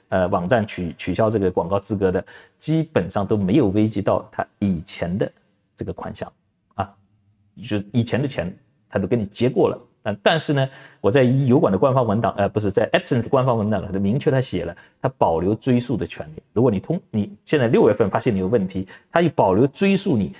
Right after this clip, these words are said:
前面那个钱回来的权利。但是呢，我没有看见过，我自己没有亲身经历过任何一起实际的例子把你以前的钱追回来。但是，但是我讲的是追钱，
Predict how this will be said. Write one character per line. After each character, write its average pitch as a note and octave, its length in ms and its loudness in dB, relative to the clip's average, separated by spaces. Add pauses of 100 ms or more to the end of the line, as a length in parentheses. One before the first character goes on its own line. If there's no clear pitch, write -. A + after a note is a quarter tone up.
(160)
前 F#2+ 240 -2
面 B2+ 160 0
那 F#2 60 -6
个 G2 80 -4
钱 F2 260 -6
回 F2+ 160 2
来 F2+ 120 0
的 F2+ 160 -12
权 E2+ 200 -10
利。 D2 100 -12
但 B2+ 140 2
是 A#2 140 0
呢， G#2 120 2 (360)
我 A2+ 160 4
没 G#2+ 160 4
有 E3+ 100 4
看 A3 340 0
见 F3+ 300 0
过， G2 320 0
我 G#2+ 80 0
自 D#3+ 140 -4
己 C#3+ 40 4
没 B2+ 120 2
有 A#2+ 60 6
亲 D#3 260 0
身 C#3+ 120 2
经 B2+ 200 0
历 - 20 0
过 G#2 160 2
任 B2 320 0
何 F#2 220 0
一 A#2+ 80 0
起 - 200 -8
实 A#2 220 -2
际 B2+ 140 -2
的 G2 100 0
例 G#2+ 160 0
子 D#2+ 180 -6 (240)
把 A2 120 0
你 A#2+ 160 -2
以 F#2 80 -6
前 E2+ 180 -6
的 D#2 80 -6
钱 - 180 -8
追 D#2+ 180 -6
回 C#2+ 120 -4
来。 B1+ 100 -8 (960)
但 C#3+ 140 2
是， D3 260 0 (560)
但 F#2 140 -8
是 - 140 -12
我 - 40 -2
讲 G2 140 -4
的 F2 80 -12
是 F#2 100 -6 (120)
追 A2+ 200 0
钱， - 240 -8